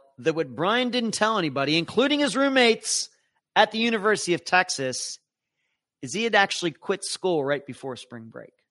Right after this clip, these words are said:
So that is this Friday. I don't have a title for this episode yet. I haven't really worked on that. I'll be working on that tomorrow. Nothing's really come to mind yet.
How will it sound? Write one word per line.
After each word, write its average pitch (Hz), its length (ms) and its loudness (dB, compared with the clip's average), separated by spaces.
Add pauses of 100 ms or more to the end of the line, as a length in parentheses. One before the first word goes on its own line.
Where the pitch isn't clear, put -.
(2750)
So 196 340 8
that 220 240 10
is 220 100 6
this 190 140 0
Friday. 160 260 0
I 160 80 -2
don't 208 220 2
have 196 140 2
a 175 40 2
title 180 360 2
for 175 120 -6
this 170 180 -4
episode 170 440 -4
yet. 175 140 2
I - 20 2
haven't 143 260 -2
really 147 320 -4
worked 151 300 -8
on 160 100 -8
that. 160 180 -4
I'll 147 80 -2
be 143 120 -6
working 139 340 -8
on 135 140 -10
that 135 180 -10
tomorrow. 139 580 -4
Nothing's 143 360 -10
really 135 160 -6
come 135 240 -12
to 123 40 -18
mind 127 320 -14
yet. 143 260 -4